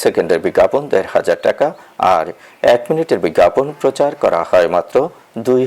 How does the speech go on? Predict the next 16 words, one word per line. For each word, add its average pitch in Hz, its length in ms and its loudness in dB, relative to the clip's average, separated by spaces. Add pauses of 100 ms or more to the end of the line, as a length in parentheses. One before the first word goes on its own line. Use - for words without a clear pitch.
(100)
হাজার 85 380 0 (420)
টাকায়। - 460 0 (280)
নির্ধারিত 156 460 0 (140)
টাকার 92 300 2
বিনিময়ে 107 460 0
প্রতিদিন 147 380 -2 (100)
কমপক্ষে 87 440 -2 (100)
পাঁচবার 85 360 2 (120)
করে 123 200 4 (380)
পুরো 139 240 2 (300)
এক 117 60 0 (100)
মাস 135 120 0 (100)
বিজ্ঞাপন 90 440 0 (380)
প্রচার 117 340 4 (140)
করা 85 260 -2
হবে। - 280 -2